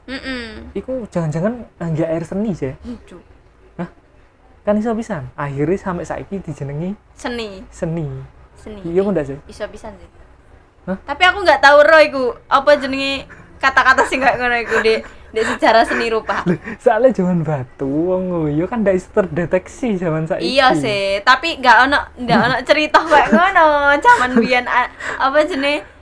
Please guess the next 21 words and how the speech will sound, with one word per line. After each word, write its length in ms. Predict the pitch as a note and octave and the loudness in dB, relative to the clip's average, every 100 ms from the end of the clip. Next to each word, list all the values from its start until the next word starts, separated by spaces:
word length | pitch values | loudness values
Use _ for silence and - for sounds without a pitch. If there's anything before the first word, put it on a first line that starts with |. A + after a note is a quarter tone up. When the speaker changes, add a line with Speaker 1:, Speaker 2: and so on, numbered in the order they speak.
| _ | _
Speaker 1:
seni, 460 | - F4+ C#4+ D4 C#4+ C#4+ C#4+ C#4 | -12 -8 -4 -4 -4 -4 -4 -6
air 260 | - C4+ C#4 | 0 2 2
seni 260 | G#4 D4+ C#4 | -2 -4 -4
digambar 480 | D4+ C#4 A#3 A#3 A#3+ | -4 0 0 2 2
ndek 240 | A#3+ G3+ | 0 -8
gua, 260 | - B3 A#3+ | -4 0 0
dadi 300 | A#3 A3 D4 | 0 0 -2
seni 240 | D4 A#3+ | -2 0
Speaker 2:
Lah 80 | - | 4
iya. 60 | F4 | 4
Speaker 1:
rupa 260 | D4+ E4 F4+ | 4 4 4
sih 140 | F4 | 0
saiki. 460 | D#4+ E4 A3 - A3 | 0 -2 -2 -10 -8
Speaker 2:
Tapi 160 | G#3 G#3 | -2 0
di 80 | G#3+ | 4
Speaker 1:
Nggak 140 | E3+ | 4
Speaker 2:
Indonesia 380 | F3 F3 F3 G3 | 4 0 -2 -4
Speaker 1:
ono. 140 | D3 B2+ | -6 -4
Speaker 2:
tok 140 | D3+ | -4
sih 140 | D#3 C#3 | 0 -2
yo. 140 | B2 | -2